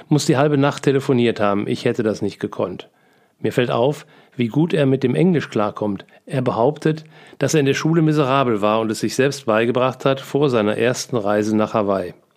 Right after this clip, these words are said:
Naja, er ist ja Lerntrainer.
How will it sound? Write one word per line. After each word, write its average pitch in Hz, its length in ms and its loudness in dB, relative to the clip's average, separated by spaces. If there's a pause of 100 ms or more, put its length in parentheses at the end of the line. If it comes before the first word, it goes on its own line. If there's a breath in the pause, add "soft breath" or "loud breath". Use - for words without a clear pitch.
Naja, 127 340 0 (680 soft breath)
er 110 180 0
ist - 140 -4
ja 113 100 0
Lerntrainer. 107 680 -2